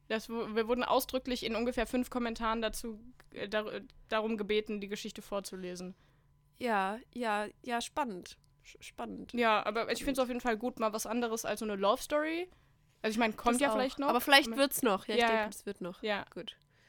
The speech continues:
Speaker 2: Okay.
Speaker 1: Weißt du, was auch mal wild wäre?
Speaker 2: Jetzt bin ich
Speaker 1: Also ich ver-,
Speaker 2: gespannt.
Speaker 1: nee, ich versuche ja, also jetzt nicht aus meiner persönlichen Sicht irgendwie wild oder nice, aber ich versuche ja immer nur so die Abgründe der Menschheit irgendwie zu verstehen.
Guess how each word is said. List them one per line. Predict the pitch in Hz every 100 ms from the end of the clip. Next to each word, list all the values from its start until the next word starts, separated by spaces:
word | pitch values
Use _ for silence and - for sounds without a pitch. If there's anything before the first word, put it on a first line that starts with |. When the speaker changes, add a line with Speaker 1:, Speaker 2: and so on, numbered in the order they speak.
| _ -
Speaker 2:
Okay. | 202 - 175 - -
Speaker 1:
Weißt | 220 247 -
du, | 285 -
was | 226 220 -
auch | 247
mal | - 208 196 190
wild | 214 220 -
wäre? | - - - 262 294 _ _ _ -
Speaker 2:
Jetzt | 220 202
bin | -
ich | 196
Speaker 1:
Also | 233
ich | 247
ver-, | 269
Speaker 2:
gespannt. | 220 240
Speaker 1:
nee, | 247
ich | 240
versuche | 262 233 254
ja, | 220
also | 220
jetzt | 220 240 233
nicht | 262 240
aus | 240
meiner | 226 214
persönlichen | 226 208 220 233 214
Sicht | 196 226
irgendwie | - 214 202 202 185 185
wild | 208 240
oder | 214 196
nice, | 196 233
aber | 247 220
ich |
versuche | 220 226 247
ja |
immer | - 233
nur | 226 226
so |
die | 214 -
Abgründe | - 214 226 240
der | 208
Menschheit | 202 208 226 220 -
irgendwie | 208 208
zu | -
verstehen. | - 196 - 208 196